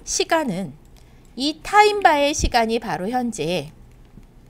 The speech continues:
현재 이 타임바의 백그라운드가 나타나지고 있고요.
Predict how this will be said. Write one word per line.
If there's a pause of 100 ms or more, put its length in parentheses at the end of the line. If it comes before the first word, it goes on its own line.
(360)
현재
이
타임바의
백그라운드가
나타나지고
있고요.